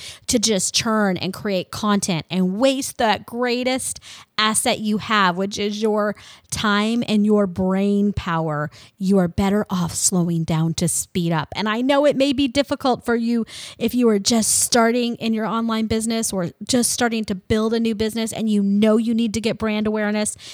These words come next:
and you are thinking it's going to help you more if you just get your voice out there. But I'm telling you, you are likely hurting your brand more than you are helping it if you are not spending time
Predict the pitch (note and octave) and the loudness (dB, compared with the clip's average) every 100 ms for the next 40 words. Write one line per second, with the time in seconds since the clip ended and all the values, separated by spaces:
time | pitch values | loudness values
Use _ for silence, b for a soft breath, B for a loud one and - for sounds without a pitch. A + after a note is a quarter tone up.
0 | B - A3 G3+ G3 - F#3+ F#3+ - - | B -2 0 2 -2 -2 -4 -4 -10 -12
1 | - B3+ B3+ C4 B3+ A3 - G#3+ G3 G#3+ | -2 -2 0 -2 -4 -2 -2 -2 -2 -2
2 | A3 G#3 A3 G3+ G#3 A3+ A3+ A3+ - B | -4 -2 -2 0 2 4 4 2 -2 B
3 | B A#3 G#3+ F#3+ F#3 - B3 A#3 A#3 G#3 | B -4 -2 -2 -4 -4 -2 -2 -2 -2
4 | A3 A3 - G3 G#3 G3+ - F#3+ F3+ - | -2 -2 -2 -2 -2 -4 -4 -6 -6 -6
5 | G#3 G#3 G#3+ G#3+ A3+ A3+ B B G#3 G3 | -4 -2 0 0 -2 -4 B B -2 0
6 | F3+ F#3 G#3 G#3+ G#3+ A3 G#3+ G3 F#3+ F#3+ | 0 0 2 2 0 -2 0 0 0 -2
7 | F3 F3+ F3 F#3 F3+ F3 F3 F3 E3 D#3 | -2 -2 -2 0 0 -2 -2 -2 -2 -2
8 | - F3+ F#3+ F3 - E3+ - E3+ D#3+ F3+ | -2 -2 -2 -2 -2 -6 -2 -2 0 2
9 | F#3+ - - G3+ F#3+ F3+ - F3 E3 | 0 -2 -6 -6 -6 -6 -6 -6 -4